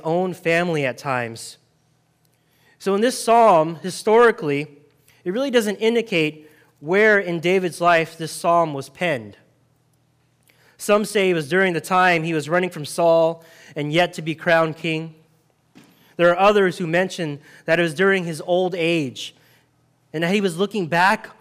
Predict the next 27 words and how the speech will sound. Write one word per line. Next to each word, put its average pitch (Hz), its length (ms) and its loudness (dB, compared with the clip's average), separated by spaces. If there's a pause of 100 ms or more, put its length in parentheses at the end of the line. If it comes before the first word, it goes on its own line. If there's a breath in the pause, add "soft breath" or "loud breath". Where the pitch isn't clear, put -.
(160 soft breath)
on 180 200 0
his 170 180 -6
life 165 360 2
and 151 120 -4
all 190 160 2
the 202 80 -6
things 185 280 -6
that 160 120 -2
he 156 80 -4
went 139 260 -6
through. 113 280 -8 (1080 soft breath)
Regardless 202 580 2
of 165 120 -4
when 190 220 0
this 185 180 -6
was 151 160 -6
written, 135 380 -4 (920 soft breath)
we 170 120 -6
see 226 340 -2
where, 175 160 -2 (220)
where 151 120 -6
David's 175 440 0
dependence 175 800 -8 (540 soft breath)
was 139 300 -2
this 131 160 -12
whole 170 560 -6 (320)
time. 117 400 -10